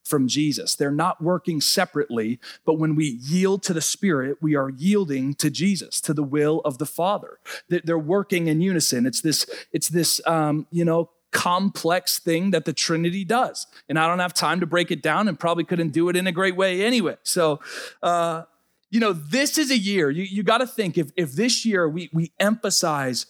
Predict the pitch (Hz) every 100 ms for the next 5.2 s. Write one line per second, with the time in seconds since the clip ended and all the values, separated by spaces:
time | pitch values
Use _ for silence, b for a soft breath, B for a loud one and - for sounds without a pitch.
0 | B B - 165 156 190 220 233 175 156
1 | - 165 147 - 160 151 165 180 180 -
2 | 143 127 - _ b b - 147 139 131
3 | - _ _ - 180 180 139 - 139 147
4 | 147 156 165 151 160 135 131 - 151 139
5 | 123 113